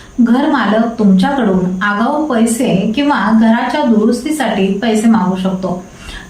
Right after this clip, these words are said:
ज्यामुळे तुमची आर्थिक स्थिती बिघडण्याची शक्यता आहे.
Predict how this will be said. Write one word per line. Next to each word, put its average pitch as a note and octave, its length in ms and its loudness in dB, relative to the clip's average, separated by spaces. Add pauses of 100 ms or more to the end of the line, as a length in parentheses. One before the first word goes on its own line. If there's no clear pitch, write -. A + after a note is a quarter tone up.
ज्यामुळे B3+ 400 0
तुमची A#3+ 420 0
आर्थिक G3+ 400 -2
स्थिती G3 460 0
बिघडण्याची G3+ 680 0
शक्यता F3+ 500 -4
आहे. E3+ 360 -2